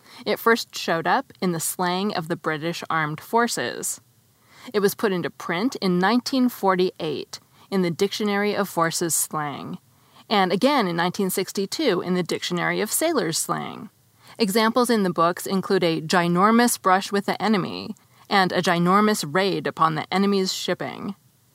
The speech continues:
So the term started off as military slang. Is it still slang, or is it now a real word? Well, it depends on whom you ask. The Oxford English Dictionary introduced the term in nineteen eighty-nine,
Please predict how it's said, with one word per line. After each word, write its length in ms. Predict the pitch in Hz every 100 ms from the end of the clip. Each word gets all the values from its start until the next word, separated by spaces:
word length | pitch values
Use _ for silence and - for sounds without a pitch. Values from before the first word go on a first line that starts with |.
| _ -
So 320 | - 262 220 - _
the 120 | 202
term 300 | 185 - 208
started 380 | 214 214 190 180
off 320 | 175 233 294 -
as 120 | 180
military 540 | 170 175 180 - 180 180
slang. 600 | - 170 151 80 - 208 _ _ _ _ _ _ _
Is 160 | 214
it 160 | 196 156
still 240 | - 180
slang, 600 | 160 - 175 160 180 302 339
or 160 | - 208
is 120 | 214
it 120 | 240
now 200 | 240 247
a 80 | 262
real 280 | 262 277 285
word? 500 | 294 330 - 90 - - _ _ _ _
Well, 220 | 254 277
it 100 | 254
depends 320 | 240 - 190
on 180 | 185 170
whom 200 | 185 175
you 100 | 160
ask. 560 | 147 123 104 - - - _ _ _ _ _ - -
The 120 | 240
Oxford 480 | 233 226 - - 262
English 300 | - 190 185
Dictionary 500 | 185 - 214 185 214
introduced 640 | 233 214 226 262 196 202 -
the 80 |
term 320 | 190 - 190 175
in 180 | 180
nineteen 480 | 175 165 147 - 180
eighty-nine, 800 | - 170 160 160 143 135 - 196